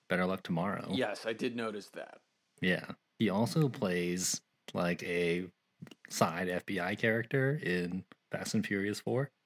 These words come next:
Speaker 1: He shows up at Dwight's, um, foot party and is there to help Brian bust him to get him out of the race.
Speaker 2: Really?
Speaker 1: Yeah.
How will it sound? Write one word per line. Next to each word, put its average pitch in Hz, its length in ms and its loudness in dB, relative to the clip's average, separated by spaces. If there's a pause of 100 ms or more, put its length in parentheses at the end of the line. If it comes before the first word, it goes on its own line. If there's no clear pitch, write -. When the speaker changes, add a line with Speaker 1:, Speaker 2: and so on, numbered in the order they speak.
(1200)
Speaker 1:
He 117 100 6
shows 113 320 6
up 101 200 4
at 92 160 2
Dwight's, 98 600 2 (280)
um, 90 720 4 (800)
foot 135 160 4
party 82 420 -4 (420)
and 95 160 2
is 82 120 -2
there 90 420 2 (120)
to 90 120 0
help 92 220 0
Brian 87 380 0
bust 87 320 -2
him 90 280 0 (160)
to 85 80 -4
get 87 160 0
him 85 100 -2
out 82 160 -4
of 82 60 -2
the 82 80 -4
race. 330 220 -4
Speaker 2:
Really? 311 600 4 (600)
Speaker 1:
Yeah. 113 360 2